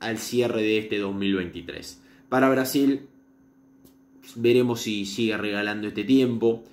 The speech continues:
porque se viene una doble fecha complicada, Colombia de visitante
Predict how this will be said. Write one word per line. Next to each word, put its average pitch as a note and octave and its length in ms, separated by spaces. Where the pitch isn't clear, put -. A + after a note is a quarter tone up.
porque F#2 240
se F#2 120
viene A2 220
una G2 140
doble G#2 260
fecha G2 320
complicada, G2+ 840
Colombia A2 840
de F2 80
visitante A2+ 880